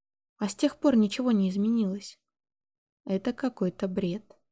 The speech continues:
Она разыгрывает меня. Судя по её слезам, нет. Но... Так, стоп. Выставляю вперёд ладонь. "Я помню, что в четвёртом классе ты мне сказала, что любишь Никиту.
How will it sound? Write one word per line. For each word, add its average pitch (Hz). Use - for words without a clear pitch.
Она 185
разыгрывает 208
меня. 190
Судя 262
по 269
её 254
слезам, 220
нет. 180
Но... 185
Так, -
стоп. -
Выставляю 233
вперёд 196
ладонь. 202
"Я 226
помню, 202
что 226
в 220
четвёртом 269
классе 196
ты -
мне 240
сказала, 214
что 240
любишь 196
Никиту. 226